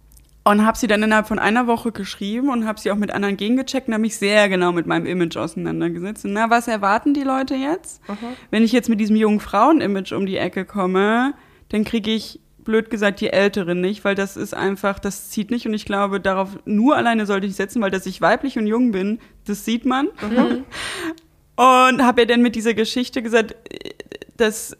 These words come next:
Speaker 1: ich gesagt hätte, dass ich eine Geschichte habe und die ist nicht,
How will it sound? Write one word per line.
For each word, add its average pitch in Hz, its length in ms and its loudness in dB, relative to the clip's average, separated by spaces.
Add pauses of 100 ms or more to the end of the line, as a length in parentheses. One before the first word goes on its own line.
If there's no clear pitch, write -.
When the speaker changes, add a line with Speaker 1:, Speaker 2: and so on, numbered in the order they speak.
Speaker 1:
ich 220 160 -6
gesagt 208 240 -2
hätte, 226 100 2
dass 208 200 -4
ich 208 120 -8
eine 196 200 -2
Geschichte 202 500 -6
habe 190 300 -2
und 190 200 -4
die 185 120 -8
ist 190 140 -8
nicht, 202 340 -8